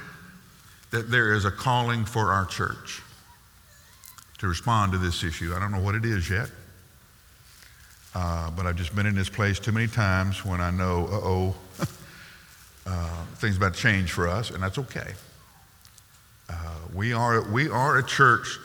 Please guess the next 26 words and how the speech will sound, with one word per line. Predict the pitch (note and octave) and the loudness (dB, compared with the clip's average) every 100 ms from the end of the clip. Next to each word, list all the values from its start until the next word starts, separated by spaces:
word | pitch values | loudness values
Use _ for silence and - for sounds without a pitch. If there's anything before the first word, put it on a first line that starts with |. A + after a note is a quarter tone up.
| - - - F#2+ | -18 -20 -10 -2
We | G#2+ E3 | 0 2
are | D3 C#3 | 4 4
the | A#2+ | 2
church | - C3+ B2 A#2+ | 4 6 6 2
that | A#2 | 2
we | A#2+ | 2
want | A#2 A#2 G2+ | 2 0 2
God | A#2+ A2+ | 4 4
to | G2+ | 2
trust | - A#2 G#2 | 2 2 2
with | G#2 | -2
hard | A2+ G#2 F2 | 0 0 0
things. | G#2 F#2+ - - - - - - - - - - - - - - - - | -2 -4 -6 -12 -14 -16 -20 -20 -20 -20 -20 -20 -20 -20 -20 -20 -16 -4
Huh? | A2+ C#3+ D#3 - - - - | -2 -2 -6 -14 -18 -20 -8
Don't | A#2 B2 | -4 -2
you | |
want | B2+ | 0
to | B2 | 2
be | B2 | 2
that | B2 | 2
church? | C#3+ C#3 - - - - - - - - - - - - - - - - - | 4 4 2 -12 -14 -20 -20 -20 -20 -20 -20 -20 -20 -20 -20 -20 -18 -20 -12
Uh, | G2 F#2 F#2 F2 | -4 0 0 2
that's | A#2+ B2+ | 2 4
who | D#3 C3+ | 4 6
we | C3 | 6
are. | A#2 F2+ | 6 2